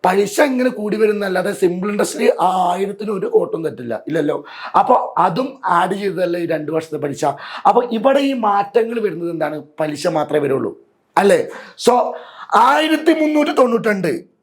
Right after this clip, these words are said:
അഞ്ച് വർഷം കഴിയുമ്പോ ആയിരത്തി അറുന്നൂറ്റമ്പതായി. അപ്പൊ മൂന്ന് വർഷത്തെ എത്രയായിരിക്കടാ? ഈ കൂടിയ രണ്ട് വർഷം മൂ-, അഞ്ച് വർഷം തമ്മിൽ വ്യത്യാസം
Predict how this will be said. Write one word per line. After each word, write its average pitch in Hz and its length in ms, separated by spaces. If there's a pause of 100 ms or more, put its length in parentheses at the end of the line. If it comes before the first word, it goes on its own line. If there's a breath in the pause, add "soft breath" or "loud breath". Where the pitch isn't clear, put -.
അഞ്ച് 220 360
വർഷം 226 420
കഴിയുമ്പോ 170 540
ആയിരത്തി 165 400
അറുന്നൂറ്റമ്പതായി. 151 600 (160)
അപ്പൊ 220 160
മൂന്ന് 185 460
വർഷത്തെ 165 360
എത്രയായിരിക്കടാ? 135 640 (380 loud breath)
ഈ 208 60 (140)
കൂടിയ 185 500 (280 loud breath)
രണ്ട് 185 280
വർഷം 220 420
മൂ-, 185 260
അഞ്ച് 175 240
വർഷം 190 260
തമ്മിൽ 180 220
വ്യത്യാസം 175 520